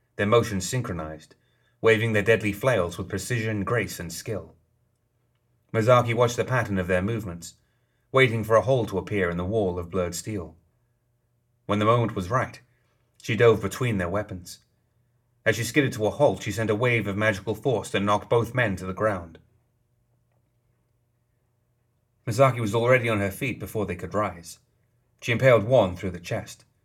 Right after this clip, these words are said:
His bleeding fingers grasped at her Basento blade as it sunk deeper and deeper inside him.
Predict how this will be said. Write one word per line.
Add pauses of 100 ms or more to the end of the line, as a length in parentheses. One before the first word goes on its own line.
(440)
His
bleeding
fingers
grasped
at
her
Basento
blade
as
it
sunk
deeper
and
deeper
inside
him.